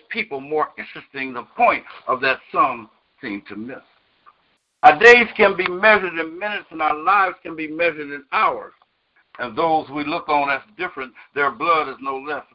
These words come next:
red than ours. When people talk of, talk of a fair go, they do not mean a fair go for all, but a fair go for their own kind, only in their ways. Some are very small.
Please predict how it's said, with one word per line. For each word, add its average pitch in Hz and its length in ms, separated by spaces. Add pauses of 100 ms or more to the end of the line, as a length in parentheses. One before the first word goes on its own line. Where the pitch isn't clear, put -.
(260)
red 113 380
than 104 180
ours. - 280 (1040)
When 180 160
people 214 500 (580)
talk 254 300
of, 175 180 (440)
talk 247 260 (300)
of 170 140
a 160 120 (160)
fair 175 440 (340)
go, 165 380 (340)
they 190 300 (200)
do 220 120
not 202 300
mean 190 460 (100)
a 135 100
fair 160 320
go 135 300
for - 180
all, - 360 (1300)
but 120 120
a 107 160
fair 123 300
go 123 260
for 107 120
their 107 260
own 113 260
kind, 123 400
only 117 280
in 110 160
their 107 160
ways. 104 480 (320)
Some 131 180
are 98 100
very 98 280 (100)
small. - 320